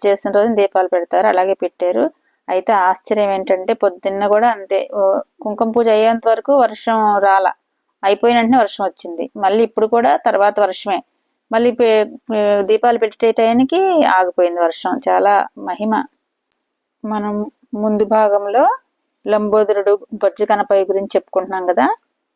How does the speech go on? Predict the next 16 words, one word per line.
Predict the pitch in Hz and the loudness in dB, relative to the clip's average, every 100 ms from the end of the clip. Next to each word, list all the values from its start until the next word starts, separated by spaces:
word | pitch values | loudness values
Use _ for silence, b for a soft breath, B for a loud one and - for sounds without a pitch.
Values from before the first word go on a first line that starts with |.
| _ | _
ఏంటంటే | 214 208 196 196 214 | -8 -6 -4 -4 -2
తమోగానాన్ని | 262 190 190 196 196 202 202 208 220 233 | -2 0 2 0 2 2 2 0 0 0
జయించి | 196 185 202 - | 0 0 -2 -4
తత్వగుణ | 320 202 - - 220 240 | -2 -2 -2 -2 0 0
సంపన్నుడై | 240 202 180 190 180 175 277 427 _ _ _ _ | 0 -2 -2 -4 -2 0 0 -2 _ _ _ _
త్రిగుణాతీతుడై | 202 208 226 233 233 190 170 175 254 | -2 0 2 0 0 -2 0 0 0
కుండలిని | 302 226 208 220 226 | 0 -2 0 -2 0
యోగ | 226 214 202 | 2 2 0
సిద్ధుడై | - 180 165 170 233 - 196 | -4 -4 0 2 2 0 0
ఆనందమయ | 180 190 220 226 220 220 | 0 0 0 0 0 -2
స్థితిని | - 202 208 | -4 -10 -8
పొంది | 202 185 175 208 330 - _ _ _ _ | -2 -2 0 0 0 -2 _ _ _ _
చరితార్థుడు | 240 214 208 254 233 247 | 0 0 2 0 2 0
కావాలని | 247 220 208 208 220 | 2 4 4 2 2
తన | 262 226 | 0 0
శరీరాకృతి | 220 - 185 202 226 214 220 214 269 381 | -2 0 2 4 2 2 0 0 0 -2